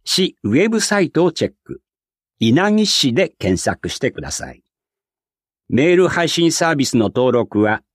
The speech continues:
ティーハイフンアイエヌエージーアイアットマークエスジーハイフンピードットジェーピー、こちらに空メールを送信してください。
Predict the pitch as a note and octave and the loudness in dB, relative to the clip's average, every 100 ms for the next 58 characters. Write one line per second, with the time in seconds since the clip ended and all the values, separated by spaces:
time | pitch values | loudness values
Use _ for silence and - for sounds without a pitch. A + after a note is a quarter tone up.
0 | _ _ _ _ _ _ - A3+ F#3 - | _ _ _ _ _ _ 0 2 2 0
1 | - E3+ D#3+ - - E2+ D2 C#2+ _ A#2+ | -2 0 0 -2 -2 -2 -2 -6 _ -2
2 | D#3 G3+ F#3+ F#3+ F#3 F3 - D#3+ D3+ C3 | 0 2 2 4 4 2 2 2 2 2
3 | E2 C3 F3 E3 - D3+ F2+ - A#2 - | 0 0 0 0 -2 0 0 -2 -6 -6
4 | _ D#3 D#3 C#3+ A2 - E2+ - _ _ | _ 0 2 0 -2 -4 -6 -6 _ _
5 | B2+ B2+ - G3+ F3+ G3 B2 - E3 D#3 | 0 0 2 2 2 2 0 -2 -2 0
6 | C3+ - E2+ D2 C2 - _ _ - G#3+ | 0 -2 -2 -2 -6 -20 _ _ -2 0
7 | G3 A#2 - _ _ - A2 - _ C#3+ | 2 0 -4 _ _ -2 -2 -2 _ -2
8 | C3+ _ E3+ D3 D3+ - D3+ E2+ D2 _ | -2 _ -2 0 0 -2 -2 -2 -6 _
9 | _ _ F#2 A#2+ A2 G#2+ G#2+ - A2+ C3+ | _ _ -6 -2 2 2 0 -4 -4 0
10 | E3+ E3 C#3+ G#2 D#3 - E2+ - E2 - | 0 2 2 2 0 -2 -6 -4 -6 -4
11 | A2+ - C2 - C2+ | -6 -6 -10 -10 -14